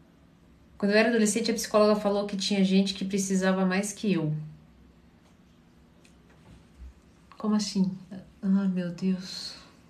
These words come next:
Gente, n-, não criem crenças, é, por conta de,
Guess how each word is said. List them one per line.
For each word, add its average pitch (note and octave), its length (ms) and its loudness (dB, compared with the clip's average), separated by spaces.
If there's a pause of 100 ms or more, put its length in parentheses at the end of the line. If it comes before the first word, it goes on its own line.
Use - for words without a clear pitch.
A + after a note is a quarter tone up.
(1500)
Gente, A3+ 280 4
n-, A3 200 4
não B3 220 8
criem A3+ 640 4
crenças, G3 840 0
é, F3+ 440 2 (800)
por F#3+ 140 0
conta G3 420 4
de, F#3 760 2